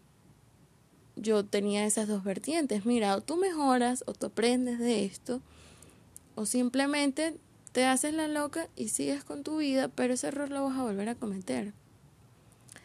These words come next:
Y a la larga, si te haces la loca y lo dejas a un lado, pues son errores que vas a ir acumulando y cuando vengas a ver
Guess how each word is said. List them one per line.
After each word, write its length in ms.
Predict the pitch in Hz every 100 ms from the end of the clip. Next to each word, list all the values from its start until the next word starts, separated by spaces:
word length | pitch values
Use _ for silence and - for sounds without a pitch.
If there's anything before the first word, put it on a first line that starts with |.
| - - -
Y 120 | -
a 100 | 262
la 100 | 269
larga, 400 | 294 339 302 302
si 140 | 285 269
te 120 | 277
haces 280 | 269 269 302
la 120 | 285
loca 460 | 285 254 226 247 269
y 120 | 226
lo 120 | 214
dejas 380 | 226 285 294 277
a 40 |
un 200 | 269 254
lado, 360 | 247 220 196 226
pues 340 | - 233 226
son 200 | - 233
errores 560 | 240 262 240 220 254 - - - - - - -
que 140 | - 254
vas 260 | 254 262
a 80 | 302
ir 180 | 294 285
acumulando 880 | 277 285 277 285 285 226 214 226 - -
y 100 | 214 -
cuando 460 | 214 214 214 202
vengas 340 | 220 285 302 294
a 80 |
ver 380 | 269 240 220 233